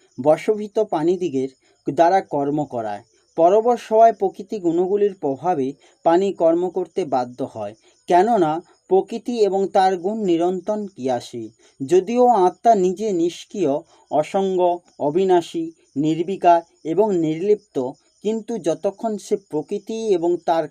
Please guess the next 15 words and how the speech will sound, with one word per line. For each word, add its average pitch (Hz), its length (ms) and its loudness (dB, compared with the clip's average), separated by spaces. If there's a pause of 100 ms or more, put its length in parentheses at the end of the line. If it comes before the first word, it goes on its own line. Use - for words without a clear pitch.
কাজ, 165 420 -2 (720)
স্থূল, 175 600 2 (140)
সূক্ষ্ম 170 680 -2 (220)
এবং 202 280 0 (100)
কারণ 160 340 -6
শরীরের 220 480 -4
কোনো 190 420 -2
একটির 196 320 -4
সঙ্গে 151 520 -4 (280)
নিজ 165 240 2
সম্পর্ক 202 640 -4
স্থাপন 143 480 -6
করে, 123 340 -8 (380)
তার 180 240 2
দ্বারা 196 380 2